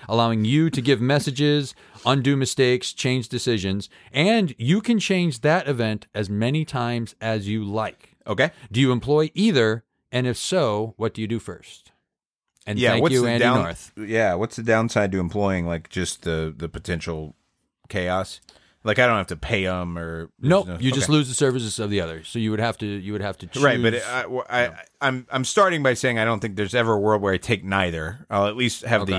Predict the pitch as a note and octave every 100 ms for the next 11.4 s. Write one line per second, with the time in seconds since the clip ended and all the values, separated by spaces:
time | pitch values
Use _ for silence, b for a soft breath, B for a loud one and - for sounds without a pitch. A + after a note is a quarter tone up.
0 | F#2 - G#2+ G#2 G2 F#2+ G2 B2 F#2+ A2
1 | F#2+ E2 - F#2+ F2+ G#2 F#2+ F2 F#2+ F#2
2 | E2 E2 b b b b b - G2+ G#2
3 | C#3+ A3 - D#3 A3 B3+ D#4+ G#3+ F#3 E3+
4 | C#3 D#3+ C#3 A#2+ A#2+ G2 F2 F#2+ D#2+ -
5 | - _ _ _ - - C3 C#3+ D3+ A2
6 | A2 G#2 E2+ D2+ D2+ G#2+ G#2 G2+ A#2+ G2+
7 | A2 G#2 G2 A#2 A#2+ A2 G#2+ G2+ A2 G#2
8 | G#2+ F#2+ F#2 G#2+ D3+ D3 B2+ A#2+ A2 G#2
9 | G2 F#2 F2 F#2 F#2 G2 F2+ E2+ E2+ D#2+
10 | - b b b b b _ _ _ A#2
11 | A#2+ G#3 A#3 -